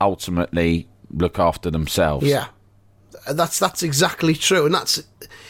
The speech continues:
Speaker 2: that kind of didn't happen at our price, but it
Speaker 1: Mm.
Speaker 2: happens everywhere else. And it's, it's why we will never have a socialist utopia in this country.
Speaker 1: And it's no coincidence that as soon as they started telling you,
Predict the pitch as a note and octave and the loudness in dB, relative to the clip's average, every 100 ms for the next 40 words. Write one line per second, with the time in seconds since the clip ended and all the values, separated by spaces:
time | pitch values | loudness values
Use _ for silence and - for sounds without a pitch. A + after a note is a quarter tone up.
0 | - - F3+ G3+ - - G3 G3+ E3+ - | -8 -2 0 0 -2 0 2 2 0 0
1 | G3+ F3+ D#3 F#3+ G3+ D#3+ C3+ E3+ F#3 - | 0 2 0 0 0 -2 0 0 0 0
2 | C3+ G#2+ - - - _ - - - - | -2 -2 -6 -10 -20 _ -20 -20 -18 0
3 | F#3 D#3+ D3 D#3 D#3 D3 D3+ D3 C#3+ E3 | 2 4 2 0 0 2 4 4 4 4
4 | C3+ - D3+ D3 - D3 - D3 D#3 E3+ | 2 2 2 2 -2 -4 -2 -2 2 2
5 | C3+ C3+ C3+ D3 C3+ C#3 D3 C3+ A#2+ C#3+ | 2 0 2 4 4 4 2 0 0 0
6 | C#3 - C#3+ - C3 - A#2+ - A#2+ G#2 | 0 0 0 0 -4 -4 -6 -2 -2 -2
7 | A#2+ A#2+ A#2+ A#2 - B2 G#2+ G#2+ - - | -2 -2 -2 -2 -2 -2 -2 -4 -10 -20
8 | - - G#2 G#2+ - C3+ C3 A2 A#2 B2+ | -14 -2 0 0 2 0 2 0 0 0
9 | - F#2 F2+ - - F#2 F#2 F2+ - A2+ | -2 0 0 -4 0 2 2 0 0 0
10 | A2+ G#2+ G2 F#2 - F#2+ - - G#2+ F#2+ | 2 2 0 0 2 2 2 0 0 2
11 | F2 F2 E2+ | 2 2 0